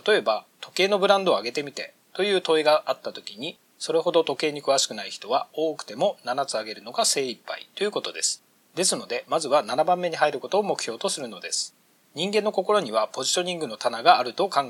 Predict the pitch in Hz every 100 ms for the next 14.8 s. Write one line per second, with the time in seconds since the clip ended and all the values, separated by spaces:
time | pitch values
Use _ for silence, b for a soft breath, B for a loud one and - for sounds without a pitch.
0 | 110 110 175 185 - - - 175 - _
1 | _ _ 139 165 185 196 185 185 180 156
2 | - 143 143 151 131 123 117 117 104 -
3 | - 139 - - 139 127 156 175 - 120
4 | 107 190 - 120 120 147 127 123 113 107
5 | 107 101 160 - 127 95 85 87 - -
6 | _ _ - - - 185 190 214 - 180
7 | 175 110 - - 135 143 135 131 110 95
8 | _ - - - 127 120 - 92 78 _
9 | - 120 147 156 143 175 196 120 131 131
10 | 123 - 107 104 98 160 - - 135 -
11 | 107 113 202 - 117 113 104 98 - 123
12 | - 135 - 120 123 156 214 - 131 -
13 | 131 117 110 160 214 117 113 107 - -
14 | 151 202 117 101 87 92 -